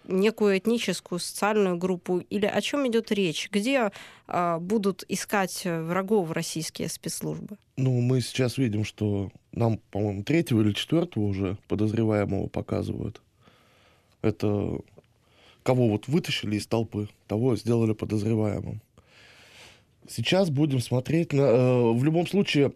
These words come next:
Speaker 2: м, надо наблюдать, надо смотреть, э, какие тенденции сейчас будут в работах российских спецслужб, потому что, ну, сложно сейчас их прогнозировать, кого они снова хотят показать врагом.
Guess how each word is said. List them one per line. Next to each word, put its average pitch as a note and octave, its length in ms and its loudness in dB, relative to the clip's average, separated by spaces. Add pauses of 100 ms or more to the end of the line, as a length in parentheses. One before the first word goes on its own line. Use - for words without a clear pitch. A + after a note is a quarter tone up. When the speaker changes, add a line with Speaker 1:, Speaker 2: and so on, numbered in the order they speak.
Speaker 2:
м, B2+ 180 0 (120)
надо C#3+ 280 4
наблюдать, D3+ 540 2
надо C3+ 220 2
смотреть, C3 640 0
э, B2 160 2
какие B2+ 340 0
тенденции C3+ 580 2
сейчас A#2+ 400 0
будут A#2 460 0
в G#2+ 360 2
работах B2 520 2
российских A#2+ 480 0
спецслужб, D#3 600 0 (100)
потому A#2 380 2
что, A2 400 2 (400)
ну, C3 220 -2 (1400)
сложно C#3 440 4
сейчас B2+ 400 2
их B2+ 220 2
прогнозировать, B2+ 720 4
кого B2 280 2
они B2 160 2
снова C3+ 380 4
хотят A2+ 380 0
показать A2+ 520 -2
врагом. G#2+ 440 -2